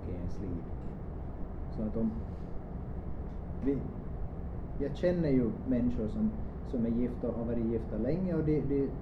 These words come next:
ser ut att ha ett helt okej äktenskap, trots att de inte delar den där tron. Men jag tror nog att de saknar en viktig del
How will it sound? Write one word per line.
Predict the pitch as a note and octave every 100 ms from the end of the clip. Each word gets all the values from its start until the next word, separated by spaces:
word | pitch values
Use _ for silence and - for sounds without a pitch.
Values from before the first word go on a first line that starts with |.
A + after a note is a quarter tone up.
| - -
ser | - - E3 F3+
ut | E3 D3+
att | D3 -
ha | C#3+
ett | C#3 -
helt | C3+ B2+ C#3+
okej | - C3+ B2+ B2+
äktenskap, | B2+ B2+ B2+ A#2+ - A2+ -
trots | D#3 D#3+
att | -
de | B2
inte | A#2+ A2 C3+
delar | C3+ A#2+ A2+
den | A2 G2+
där |
tron. | F#2+ A2+ A2 - - - - - - - - -
Men | C#3+
jag | D3 - -
tror | G3 E3+
nog | C3 A#2
att | G#2
de |
saknar | B2 - C#3 C3+ A2+ G2 F2 - - - - - - -
en | G#2+ G#2+
viktig | A2 - G#2 F2+
del | F#2+ F2